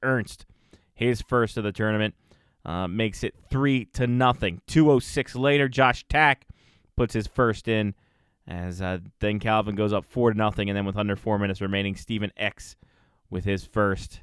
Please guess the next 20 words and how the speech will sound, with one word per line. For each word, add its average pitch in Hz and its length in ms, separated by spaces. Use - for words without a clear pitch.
and 92 160
that's 92 240
all 104 400
she - 320
wrote 95 340
there. 98 520
Navy 101 360
gets 98 180
shut 113 320
out 98 240
five 123 440
to 117 140
nothing 113 440
against 101 440
Calvin 113 380
University. 101 520
Charles 107 300
Daugherty 101 380
with 95 220
a 95 380